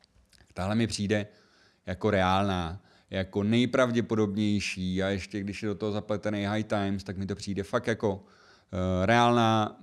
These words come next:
reálná možnost, jak se čtyři sta dvacet a konopí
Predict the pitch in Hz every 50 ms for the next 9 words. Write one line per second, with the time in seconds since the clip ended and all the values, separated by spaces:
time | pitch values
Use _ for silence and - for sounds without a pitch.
0 | 98 98 101 92 92 95 95 98 - 92 92 104 110 110 110 110 110 110 110 110
1 | 117 127 131 104 101 120 120 127 135 131 - - 101 90 - - - 98 87 87
2 | 101 - _ _ _ _ _ _ _ _ - _ - - - - 160 156 160 175
3 | 151 - - 156 135 127 123 117 - - - 113 107 101 98 101 - - - -
4 | _ _ _ 73 73 78 - _ _ - 117 110 110 110 104 107 - 107 98 95
5 | 92 92 92 92